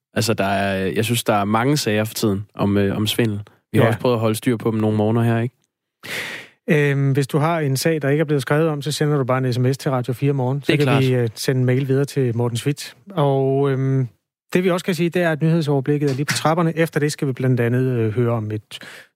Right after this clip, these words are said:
Speaker 2: dansk cykelhold, der muligvis har vind i sejlene.
Speaker 1: Ja, og du har et, øh, horoskop på manden bag Bjarne Riis.
Speaker 2: Ja.
Speaker 1: Det glæder jeg mig meget til.
Speaker 2: Ikke manden Bjar-,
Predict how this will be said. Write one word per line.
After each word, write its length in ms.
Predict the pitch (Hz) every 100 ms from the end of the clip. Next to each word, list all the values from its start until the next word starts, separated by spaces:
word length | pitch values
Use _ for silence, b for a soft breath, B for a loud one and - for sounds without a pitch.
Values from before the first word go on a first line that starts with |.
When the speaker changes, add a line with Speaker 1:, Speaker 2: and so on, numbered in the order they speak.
| _
Speaker 2:
dansk 220 | 135 117 -
cykelhold, 440 | 190 208 170 160
der 100 | 151
muligvis 460 | 151 170 165 156 -
har 380 | 147 143 143
vind 160 | 139 160
i 40 |
sejlene. 340 | 143 156 156 143 - -
Speaker 1:
Ja, 120 | 139
og 140 | 135 131
du 80 | 156
har 300 | 160 156 131
et, 220 | 127 131
øh, 120 | 123
horoskop 480 | 131 131 - 165 139
på 160 | - 127
manden 300 | 127 143 131
bag 240 | 139 139
Bjarne 260 | - 120 120
Riis. 360 | 139 160 - - _ _ _ _ 208
Speaker 2:
Ja. 80 | - _ -
Speaker 1:
Det 80 |
glæder 180 | 143 143
jeg 80 | 131
mig 20 |
meget 160 | 123 143
til. 80 | 180
Speaker 2:
Ikke 140 | 170
manden 200 | 151 123
Bjar-, 300 | 135 135